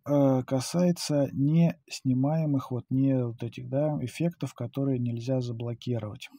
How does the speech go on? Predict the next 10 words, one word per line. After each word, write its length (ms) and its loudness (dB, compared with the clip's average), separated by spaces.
Смотрим, 580 -2
как 240 -4
они 220 -2
будут 460 -6
работать 800 -8
с, 60 -12
э, 280 -10
новым 640 -4
Г 380 0
Мом. 260 2